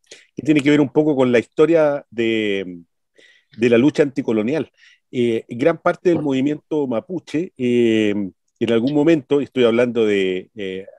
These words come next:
intelectuales y líderes antiguos, como, o sea, ya no tan antiguos, tienen mi edad, pero es como, es como, como José Ancán, eh, la gente que estaba trabajando en Ligüen, eh, se alimentaron para su discurso anticolonial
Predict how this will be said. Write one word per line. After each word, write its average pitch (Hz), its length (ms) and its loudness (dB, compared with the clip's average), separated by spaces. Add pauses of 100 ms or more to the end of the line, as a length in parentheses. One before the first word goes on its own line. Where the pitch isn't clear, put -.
(120)
intelectuales 117 840 0
y 104 140 -4
líderes 113 500 2
antiguos, 123 480 -4
como, 104 260 -6
o 98 60 -10
sea, 110 160 -2
ya 107 360 0 (680)
no 117 120 -2
tan 113 140 0
antiguos, 113 400 -2
tienen 113 240 -2
mi 110 80 -4
edad, 110 200 -4
pero 101 180 -4
es 107 120 -8
como, 117 220 -12
es 110 360 -6
como, 98 440 -6 (380)
como 113 180 0
José - 280 0
Ancán, 127 420 0 (420)
eh, 110 280 0
la 107 120 -2
gente 127 260 -4
que 113 60 -4
estaba 120 260 -2
trabajando 123 440 -4
en 127 80 -2
Ligüen, 127 400 -4 (400)
eh, 127 240 0
se - 140 -2
alimentaron 135 640 0
para 135 220 -4
su 135 140 -8
discurso 139 680 -4
anticolonial 151 760 0